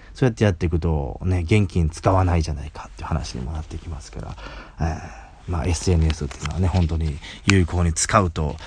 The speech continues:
えー、ね、今日ちょうど確定申告してきたんですけどね、えー、ま、ま、まだ僕は給与収-、収入、給与所得っていうのもあるんですけれども、そうではなくて、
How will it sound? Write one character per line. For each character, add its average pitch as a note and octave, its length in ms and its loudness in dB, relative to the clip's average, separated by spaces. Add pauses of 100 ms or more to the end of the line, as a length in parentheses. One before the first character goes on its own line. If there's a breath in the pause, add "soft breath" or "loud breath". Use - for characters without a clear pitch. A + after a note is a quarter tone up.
(160 loud breath)
え A1+ 380 -6
ー、 - 20 2
ね、 G#2+ 160 4
今 B2 100 8
日 A2+ 60 4
ち B2+ 60 4
ょ B2 40 6
う - 40 4
ど G#2 40 2
確 - 280 0
定 B2+ 100 10
申 A2 180 4
告 F2 200 2
し - 80 0
て G2 80 2
き F#2+ 80 2
た E2+ 100 0
ん D2 80 0
で C#2 80 -8
す D#2+ 80 -12
け F2+ 80 -4
ど A2 80 0
ね、 D3+ 240 6
え C#2 580 -2
ー、 E2+ 60 -2
ま、 F#2+ 220 0
ま、 A2 260 2
ま B2 140 2
だ C3 80 6
僕 G#2+ 100 2
は G2+ 100 6
給 A2+ 220 6
与 G#2+ 180 6
収-、 G2+ 280 4
収 G#2 240 4
入、 E2+ 220 2
給 A#2 160 4
与 A2+ 100 6
所 B2 100 2
得 F#2 220 0
っ - 20 0
て - 80 -6
い - 20 -4
う E2+ 40 0
の E2 60 2
も E2 120 2
あ A2+ 60 4
る F#2+ 100 2
ん E2+ 80 0
で D#2 80 -4
す - 100 -10
け - 120 -10
れ A1+ 60 -6
ど C2 100 -8
も、 C2+ 100 -6
そ C#3 160 -2
う - 20 0
で A2 60 -2
は G#2+ 140 -2
な D3 100 -2
く D#3+ 140 -8
て、 G#3+ 240 4